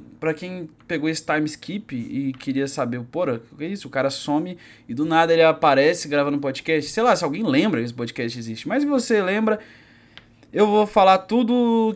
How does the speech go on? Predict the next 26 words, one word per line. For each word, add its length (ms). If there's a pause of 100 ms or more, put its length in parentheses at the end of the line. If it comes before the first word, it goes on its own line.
que 600
tem 160
a 80
ver 180
com... 380 (800)
Esse, 240
esse 320
meio 160
que 40
é 40
um 60
episódio 260
de 60
retorno, 440
então 200
eu 40
vou 80
falar 220
tudo 520
sobre 800 (120)
o 80 (200)
tempo 360
que 100
eu 40
não 120
estive 640